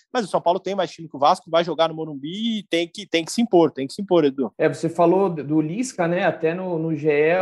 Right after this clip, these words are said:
Speaker 2: o, o pessoal lá do Rio de Janeiro subiu uma matéria agora há pouco que Lisca inflama vestiário do Vasco. Como você disse, tudo acontece com São Paulo, né? Uma troca de treinador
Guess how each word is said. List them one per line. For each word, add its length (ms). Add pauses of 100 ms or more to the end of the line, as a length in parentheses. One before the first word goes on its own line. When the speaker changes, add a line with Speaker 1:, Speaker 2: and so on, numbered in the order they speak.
Speaker 2:
o, 420
o 60
pessoal 400
lá 140
do 100
Rio 180
de 80
Janeiro 300
subiu 300
uma 100
matéria 400
agora 220
há 20
pouco 420
que 140
Lisca 480
inflama 560
vestiário 380
do 220
Vasco. 580 (340)
Como 160
você 220
disse, 220
tudo 160
acontece 440
com 120
São 240
Paulo, 200
né? 80
Uma 140
troca 340
de 120
treinador 640